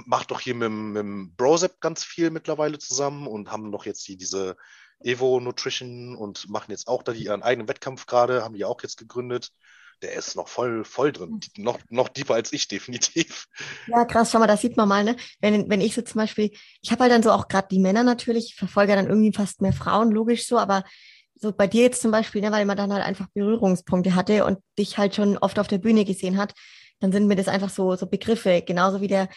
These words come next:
Speaker 2: Christian Heimdinger zum Beispiel,
Speaker 1: Mhm.
Speaker 2: auch ein Men's Physik-Athlet, ne, wo ich den auch schon irgendwie immer so im Kopf hatte, so, und bei dir war das auch so, ich hab dich echt oft auf der Bühne gesehen, ähm, ja, voll cool auf jeden Fall, wie das dann so dazu gekommen ist. Und dann hast du, was ich auch krass finde, von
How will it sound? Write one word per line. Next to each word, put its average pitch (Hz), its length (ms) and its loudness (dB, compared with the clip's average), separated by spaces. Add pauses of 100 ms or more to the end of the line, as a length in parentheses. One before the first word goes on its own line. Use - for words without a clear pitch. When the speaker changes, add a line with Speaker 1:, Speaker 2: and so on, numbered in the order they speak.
(240)
Speaker 2:
Christian 214 360 2
Heimdinger 202 460 6
zum 190 140 -4
Beispiel, 226 520 2 (260)
Speaker 1:
Mhm. 120 160 -6
Speaker 2:
auch 190 80 -4
ein 208 140 0
Men's 202 240 2
Physik-Athlet, 208 680 0
ne, 202 180 2
wo 202 60 2
ich 196 80 -2
den 190 140 -2
auch 185 120 0
schon 190 160 -2
irgendwie 190 140 2
immer 202 220 2
so 196 80 2
im 190 100 2
Kopf - 260 -10
hatte, 175 220 0
so, 175 100 2
und 180 80 4
bei 185 100 2
dir 196 160 2
war 190 120 4
das 190 160 0
auch 190 160 2
so, - 140 -6
ich - 100 -8
hab - 80 -20
dich 185 120 -2
echt 202 220 2
oft 226 240 4
auf 220 120 4
der 214 100 4
Bühne 220 260 6
gesehen, 226 480 4 (500)
ähm, 202 560 2
ja, 185 220 4 (540)
voll 214 200 4 (100)
cool 214 80 6
auf 175 160 6
jeden 180 240 2
Fall, 185 220 2
wie 196 60 2
das 190 120 2
dann 196 160 0
so 196 80 0
dazu 190 280 0
gekommen 208 440 0
ist. 220 160 -2
Und 196 80 -2
dann 185 160 0
hast 220 220 -4
du, 226 160 -2
was 202 120 -2
ich 190 160 -8
auch 190 220 -2
krass 208 300 -2
finde, 240 260 2
von 190 300 0